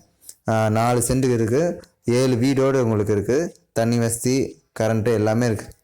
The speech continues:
எல்லாமே இருக்குதுங்க. அது மாதிரி வசதியோட உங்களுக்கு, ஆ,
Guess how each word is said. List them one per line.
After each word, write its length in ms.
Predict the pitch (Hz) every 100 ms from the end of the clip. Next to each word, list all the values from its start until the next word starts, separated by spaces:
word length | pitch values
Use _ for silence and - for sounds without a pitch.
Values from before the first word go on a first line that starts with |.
| _ - _
எல்லாமே 400 | 113 113 117 120
இருக்குதுங்க. 400 | 107 98 95 120 - _ _ - _ _
அது 180 | 123
மாதிரி 260 | 113 117 113
வசதியோட 400 | 107 - 113 120
உங்களுக்கு, 600 | 135 113 104 139 202 - _ _ _ -
ஆ, 640 | 123 110 101 95 92 95